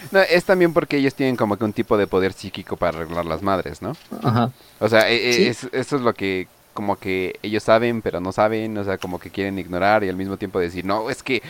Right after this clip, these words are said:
Speaker 1: el Omnisaya funcionó a través de mí", ¿no? O sea, como que más bien
Speaker 2: Ajá.
Speaker 1: dirían eso, ¿no?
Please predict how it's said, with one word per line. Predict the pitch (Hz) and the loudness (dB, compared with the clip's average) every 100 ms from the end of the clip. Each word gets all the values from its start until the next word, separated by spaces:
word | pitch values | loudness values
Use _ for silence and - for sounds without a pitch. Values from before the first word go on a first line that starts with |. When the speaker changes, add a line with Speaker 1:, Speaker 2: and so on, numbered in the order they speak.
| - | -4
Speaker 1:
el | 101 101 | 0 2
Omnisaya | 98 107 - 107 131 117 | 2 0 2 4 6 2
funcionó | - 110 - 101 110 | 2 -4 -2 2 2
a | |
través | 113 104 110 107 | 4 4 4 2
de | 101 | 0
mí", | 110 127 | 0 0
¿no? | 104 110 180 117 | -2 -4 -6 -6
O | |
sea, | 98 | -6
como | 85 87 85 | -6 -6 -6
que | 90 | 0
más | 95 | 4
bien | - 104 | 4 2
Speaker 2:
Ajá. | |
Speaker 1:
dirían | 95 92 92 | 2 2 0
eso, | 95 78 | -4 -6
¿no? | 78 143 | -8 -10